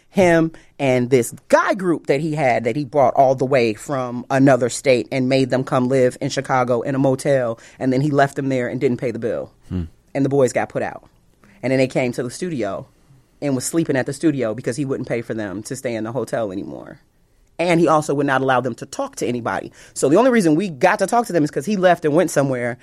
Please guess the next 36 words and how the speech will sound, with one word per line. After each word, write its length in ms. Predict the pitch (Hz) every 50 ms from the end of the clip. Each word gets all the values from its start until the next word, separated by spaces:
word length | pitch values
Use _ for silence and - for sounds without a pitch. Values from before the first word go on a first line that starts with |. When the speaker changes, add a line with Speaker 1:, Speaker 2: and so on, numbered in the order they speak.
| - - -
Speaker 1:
and 140 | - 139 143
the 40 | 139
boys 280 | 147 156 160 151 143
came 240 | - 160 143 139 135
downstairs. 760 | 135 127 120 113 113 - - 120 113 87 - - - - - _ _ -
And 100 | 139 135
then 80 | 131 131
they 120 | 143 147
let 160 | 139 139 131
us 160 | 123 120 - 156
know. 140 | 143 110 107
They 80 | 143
were 80 | 135 131
like, 240 | 127 92 98 - -
"Yeah, 240 | 147 160 143 120 110
we, 180 | 120 143 160 135 - 107 - -
sometimes 400 | 165 160 165 143 139 135 135 165
we 40 |
just, 140 | 160 139 -
like, 160 | - 104 101
wanna 220 | 95 110 139 151 135
come 180 | 170 151 156
in 80 | 190 185
here 120 | 175 143
and 80 | 139 135
say 120 | - 160
what's 160 | 147 147 143 196
up 100 | 202 -
to 80 | - 151
y'all, 160 | 139 131 127
but 80 | 120 113
we 100 | 127 147
not 160 | 147 127 123
allowed 280 | 120 123 123 117 117 -
to 60 | -
speak 300 | - - 147 131 -